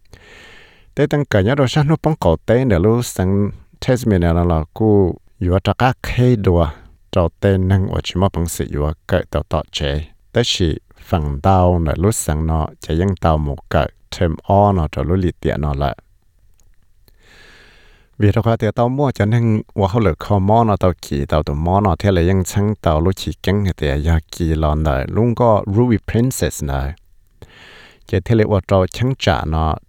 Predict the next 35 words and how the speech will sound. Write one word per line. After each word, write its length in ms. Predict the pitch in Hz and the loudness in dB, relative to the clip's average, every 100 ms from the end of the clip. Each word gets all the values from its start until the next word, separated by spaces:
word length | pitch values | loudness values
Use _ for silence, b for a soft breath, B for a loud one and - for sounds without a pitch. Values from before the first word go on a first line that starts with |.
| _ | _
trâu 140 | - 92 | 0 2
nọ 160 | 78 - | 0 -2
chữ, 200 | - - 76 82 | -8 -6 -4 -2
nó 120 | 87 | -2
mất 260 | 85 110 - | -2 -2 -4
chữ, 440 | - 101 92 101 113 | -4 0 2 2 -2
chỉ 140 | - 113 | -2 0
lên 160 | 98 | 0
nút 120 | 101 117 | 0 -2
thì 100 | 82 | -4
có 140 | - | -2
ó 140 | 90 | 0
lúc 160 | 104 110 - | 0 0 0
lâu 180 | 95 107 | -2 0
liền 200 | 85 69 | -4 -4
đu 160 | 78 87 | -4 -2
lọ, 320 | 80 71 71 - _ - | -2 -2 -6 -10 _ -20
thiết 160 | - 104 - | -4 -2 -2
ở 80 | - - | -8 -6
trâu 240 | 73 69 | -4 -2
mò 220 | 73 92 85 | -2 -2 -2
có 140 | - 80 | -2 0
ó 140 | 87 | 0
tụ 140 | - 87 | 0 0
nâng, 260 | 82 80 71 - | 0 0 -6 -6
ta 140 | - - | -6 -6
chỉ 200 | - - | -8 -8
nâng 320 | 80 90 82 69 _ | -4 -2 -2 -6 _
chuột 220 | 76 65 | -8 -6
chuột 220 | - 69 | -8 -8
sao 140 | - 82 | -4 -4
cho 120 | 69 | -4
tấm 180 | - 90 | -4 -4
mạng 240 | 76 76 | -4 -6
nó. 220 | 73 73 | -6 -8